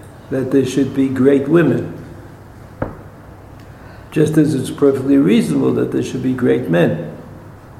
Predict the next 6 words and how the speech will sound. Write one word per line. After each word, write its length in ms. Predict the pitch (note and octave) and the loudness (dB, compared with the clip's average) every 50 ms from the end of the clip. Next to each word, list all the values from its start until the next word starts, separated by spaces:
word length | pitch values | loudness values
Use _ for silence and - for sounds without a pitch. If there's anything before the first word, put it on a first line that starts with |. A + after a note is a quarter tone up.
| - - - - - - - - - - | -20 -20 -20 -20 -20 -20 -20 -16 -8 -4
Now, 80 | C#3 | -2
it 140 | C#3+ - - | -2 -2 0
could 280 | - D#3+ E3 D#3+ E3 E3+ | 2 4 4 4 4 4
be 340 | A3+ A#3+ A3 F3 C#3+ C#3+ | 4 6 6 6 6 4
that, 400 | C3 - - A#2 A2 - - - | 4 2 2 2 0 -2 -2 -2
uh, 460 | - B2+ B2 - - - - - - | -2 -2 0 0 -2 -4 -4 -8 -12